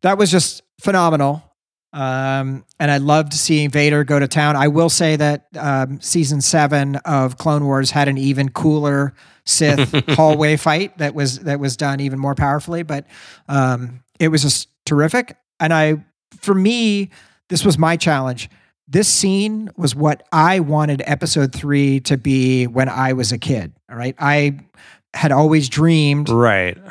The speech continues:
Speaker 1: that, that, you know, episode, you know, one was gonna be Anakin and, and Obi-Wan as, as best friends. And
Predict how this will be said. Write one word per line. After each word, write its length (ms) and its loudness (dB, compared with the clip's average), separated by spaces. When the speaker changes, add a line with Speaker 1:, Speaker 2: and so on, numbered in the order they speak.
Speaker 1:
that, 280 -2
that, 300 -6
you 120 -4
know, 200 0
episode, 600 2
you 140 -2
know, 80 2
one 280 0
was 140 0
gonna 160 0
be 240 2
Anakin 540 0
and, 240 -8
and 300 0
Obi-Wan 500 4
as, 200 0
as 240 -4
best 280 -2
friends. 540 0
And 260 -8